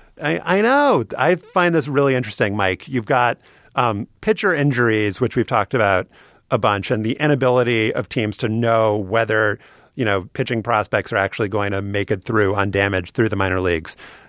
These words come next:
You've got a team that we actually praised several weeks ago for acting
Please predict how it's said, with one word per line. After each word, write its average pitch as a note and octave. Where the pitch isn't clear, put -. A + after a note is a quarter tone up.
You've B2
got A2+
a B2
team F3
that B2+
we G3+
actually C3+
praised F3
several C#3
weeks D3+
ago A2
for A#2
acting A#2